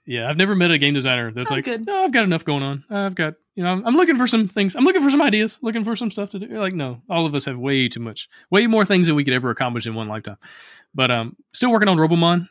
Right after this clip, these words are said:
Speaker 1: Uh, it's been a passion project for two and a half years now, and, um, I ran the crowdfunding campaign towards the end of last year, did pretty well, and so really excited to get that one to people, you know, get it on their tables here
Speaker 2: That's
Speaker 1: later
Speaker 2: exciting.
Speaker 1: this year. Got some,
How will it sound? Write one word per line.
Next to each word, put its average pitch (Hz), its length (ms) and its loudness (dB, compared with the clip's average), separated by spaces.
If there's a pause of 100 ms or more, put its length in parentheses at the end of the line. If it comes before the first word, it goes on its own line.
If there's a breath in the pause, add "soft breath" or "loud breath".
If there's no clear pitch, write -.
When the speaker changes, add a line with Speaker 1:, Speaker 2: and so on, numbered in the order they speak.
(140)
Speaker 1:
Uh, 127 180 -2
it's 113 120 -8
been 139 140 -2
a 113 40 -2
passion 135 800 -2 (180)
project 131 300 0
for 107 180 -10 (120)
two - 180 2
and 165 80 4
a 147 40 0
half 147 180 -2
years 131 180 0
now, 131 420 -4
and, 107 260 -4
um, 101 260 -8 (440)
I 123 40 -8
ran 127 260 2
the 110 260 -4
crowdfunding 135 360 0
campaign 123 540 0 (240)
towards 123 160 -2
the 120 40 0
end 117 80 -2
of 131 60 -2
last 214 240 2
year, 196 200 4
did 143 160 -2
pretty 110 140 -8
well, 180 380 2
and 127 100 -2
so 123 280 -2 (300 soft breath)
really 185 220 2
excited 139 380 2
to 135 80 0
get 120 140 2
that 127 140 2
one 123 220 -2
to - 140 -16
people, 123 400 0 (460 loud breath)
you 123 60 -6
know, 113 80 0
get 120 120 -2
it - 40 2
on 117 100 4
their 117 100 4
tables 120 380 0
here 120 200 2
Speaker 2:
That's 131 180 -2
Speaker 1:
later 349 60 2 (360)
Speaker 2:
exciting. 269 200 -4
Speaker 1:
this 120 180 -2
year. 202 240 -4 (280 soft breath)
Got 123 100 -2
some, 123 320 0